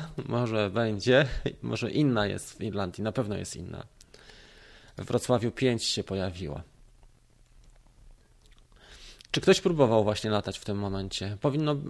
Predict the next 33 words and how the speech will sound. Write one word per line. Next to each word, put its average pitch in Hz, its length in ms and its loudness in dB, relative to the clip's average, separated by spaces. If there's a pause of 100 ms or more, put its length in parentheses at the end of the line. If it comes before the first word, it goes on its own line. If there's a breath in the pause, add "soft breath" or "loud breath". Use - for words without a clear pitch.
wszystko - 280 -2
być 139 160 -2
w - 40 -16
porządku 160 360 2
oczywiście, 117 420 -2
bo 104 100 -2
D 104 80 -4
J 110 120 -8
I, 117 400 2
e, 113 400 -4
nie 127 360 0
ma 120 140 2
tego, 110 340 -2
tylko 131 300 0
to 131 100 2
jest 127 140 6
informacja 127 560 2
dla 120 180 4
nas, 104 320 -2 (640 loud breath)
e, 113 280 0
w - 40 -10
formie, 117 580 0
e, 110 240 0 (1120)
tej, 127 260 0
że 123 140 0
jesteśmy 123 360 -2
w - 60 -8
stanie 127 260 4
sobie 123 180 -2
na 123 120 0
bieżąco 120 360 -2
sprawdzić. 117 720 -4 (1800 soft breath)
Okej. 113 280 -2